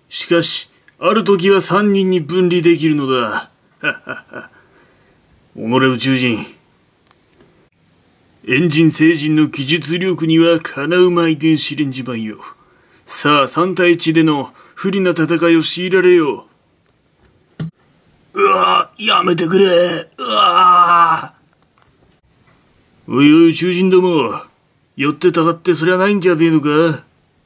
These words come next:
誰だお前は。俺の名前はヤバーソンだ。あ、ヤバババ頭突き。ヤバババシュート。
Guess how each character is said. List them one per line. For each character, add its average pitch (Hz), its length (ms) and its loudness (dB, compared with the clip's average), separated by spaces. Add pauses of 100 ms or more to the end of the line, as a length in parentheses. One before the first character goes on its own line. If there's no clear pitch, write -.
(1400)
誰 160 420 2
だ 147 140 2
お 139 120 0
前 139 240 0
は。 131 640 -2 (440)
俺 147 220 2
の 185 140 0
名 175 160 2
前 170 180 2
は 160 180 2
ヤ 156 220 2
バ 202 200 0
ー - 20 -4
ソ 160 160 0
ン 143 40 -2
だ。 127 280 -6 (1040)
あ、 139 320 -6 (120)
ヤ 165 140 0
バ 214 140 2
バ 208 80 -6
バ 202 160 0
頭 165 120 -8
突 165 120 -12
き。 170 200 -4 (2250)
ヤ 151 160 2
バ 202 140 4
バ 208 100 2
バ 202 140 2
シ 208 220 0
ュ - 20 0
ー 170 40 -4
ト。 - 280 -8